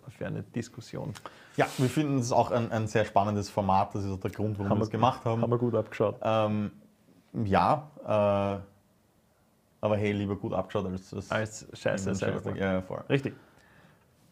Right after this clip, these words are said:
Speaker 1: Dann der Pavel
Speaker 2: Mhm.
Speaker 1: von ehemals Borg, jetzt spielt er auch bei Elephant Planet, wo wir auch sagen müssen, wie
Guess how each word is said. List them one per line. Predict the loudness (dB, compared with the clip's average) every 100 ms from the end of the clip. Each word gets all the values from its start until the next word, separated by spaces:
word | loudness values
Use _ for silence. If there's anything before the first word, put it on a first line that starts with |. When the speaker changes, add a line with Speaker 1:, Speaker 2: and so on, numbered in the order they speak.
| 4
Speaker 1:
Dann | 6 6 2 -2 -8 -20 _ _ _
der | 6 6 4 -6 -4
Pavel | 0 0 2 -2 -4 -14 _ _ -12 -6
Speaker 2:
Mhm. | -4
Speaker 1:
von | 2 2 4 -2 -2
ehemals | 0 2 0
Borg, | 0 2 2 0 -10 _ _ -6
jetzt | -6 -6 -12 -16 -14
spielt | -8 -2
er | -2
auch |
bei | -4
Elephant | -10 -8 -8 -2
Planet, | 0 0 -2 -10 _ -20 _
wo | 4
wir | 6 6
auch | 4
sagen | 6 4 4 0
müssen, | -2 -2 0 0
wie | -2